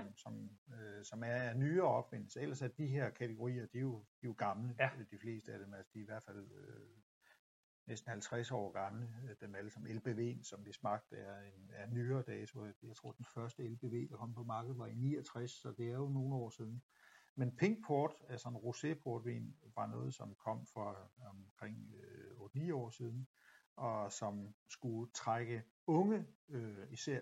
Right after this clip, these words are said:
Speaker 1: yngre, øh, unge piger, øh, forbrugere ind
Speaker 2: Ja.
Speaker 1: mod portvinen, som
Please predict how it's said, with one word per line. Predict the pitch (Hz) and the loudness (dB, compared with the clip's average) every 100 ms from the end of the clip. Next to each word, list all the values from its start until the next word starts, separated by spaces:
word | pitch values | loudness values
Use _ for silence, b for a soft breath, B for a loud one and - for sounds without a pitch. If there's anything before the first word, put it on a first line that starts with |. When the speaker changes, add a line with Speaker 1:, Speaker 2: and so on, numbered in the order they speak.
| - | 4
Speaker 1:
yngre, | 139 165 165 127 | 2 4 0 -2
øh, | 107 104 101 98 120 | -4 -6 -6 -2 2
unge | 143 | 2
piger, | 139 147 156 151 139 _ _ _ _ - - | 2 2 4 2 -4 _ _ _ _ -20 -10
øh, | 113 104 101 95 92 92 - _ - 139 _ - - | -6 -4 -4 -6 -8 -12 -14 _ -20 -20 _ -20 -10
forbrugere | - 123 131 131 104 - _ - | -4 0 2 2 -2 -10 _ -2
ind | 160 | 2
Speaker 2:
Ja. | 120 | 2
Speaker 1:
mod | 147 131 | 2 0
portvinen, | - 117 117 113 - - | 0 -4 -4 -8 -14 -10
som | - 98 | -8 -6